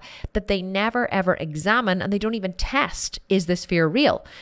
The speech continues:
Let me get under a barbell and see. Get, let me get the data." You know, I've al-, I've always taught you guys that fear is a lack of data. Once you get the data, the fear goes away. You may say, "Oh my God, I'm so scared of squatting in case I hurt myself."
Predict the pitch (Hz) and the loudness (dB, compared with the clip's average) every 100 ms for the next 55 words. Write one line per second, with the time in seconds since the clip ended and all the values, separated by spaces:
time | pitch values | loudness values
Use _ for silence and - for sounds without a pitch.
0 | - - 202 214 220 233 240 226 180 220 | -4 0 2 2 2 0 0 0 2 2
1 | 226 226 240 233 240 - 285 403 151 151 | 2 2 2 0 -2 -2 0 0 0 -2
2 | - 196 220 254 - 233 - 277 392 - | 0 0 2 0 0 -2 2 2 2 0
3 | 180 175 208 339 - 202 226 - 196 190 | 0 0 2 0 -2 0 0 2 0 0
4 | 190 - 277 233 196 190 - - - 247 | 0 0 -2 -2 0 0 -2 -6 -2 2
5 | 254 214 190 185 180 151 180 214 - - | 2 2 0 0 -2 -2 2 2 0 -4
6 | _ _ _ _ _ 185 220 240 202 165 | _ _ _ _ _ 0 0 2 -2 -2
7 | 165 240 247 190 - 175 165 165 185 247 | 2 4 4 0 -2 -2 0 0 2 2
8 | - - - - 220 226 214 180 190 233 | 0 -6 -20 -4 0 2 2 2 2 2
9 | 277 240 208 277 - 254 247 233 - 247 | 2 2 0 0 2 0 2 0 2 2
10 | 247 220 240 233 220 254 247 226 147 131 | 2 2 0 0 0 0 0 0 -2 -2